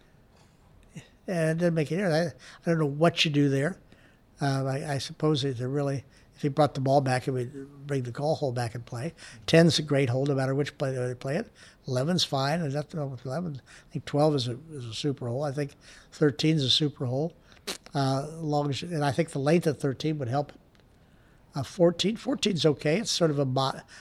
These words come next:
modest hole in the middle with a very difficult green. Fifteen is, you know, it, it allows you to create excitement and have a, have a moving hole. Uh, sixteen is just a, you know,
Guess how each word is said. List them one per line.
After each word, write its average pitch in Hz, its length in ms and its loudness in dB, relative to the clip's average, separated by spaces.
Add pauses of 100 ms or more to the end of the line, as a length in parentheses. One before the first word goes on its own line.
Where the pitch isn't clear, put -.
(200)
modest 151 480 2
hole 160 160 4
in 139 60 2
the 139 60 2
middle 165 260 2
with 127 140 0
a 123 40 -2
very 139 220 0
difficult 143 560 -6
green. 170 300 -2 (920)
Fifteen 160 460 2
is, 139 260 -2 (640)
you 160 80 0
know, 160 60 -2
it, 160 200 -6 (160)
it 156 280 -4
allows 151 300 4
you 139 60 2
to 143 60 2
create 156 240 8
excitement 143 480 4
and 139 240 -2
have 131 240 0
a, 120 80 -6 (100)
have 147 180 -4
a 131 60 -4
moving 165 400 4
hole. 151 340 4 (680)
Uh, 175 120 -2
sixteen 175 440 0
is 165 120 -4
just - 220 -4
a, 135 200 -2 (1200)
you 143 60 -4
know, 110 220 -8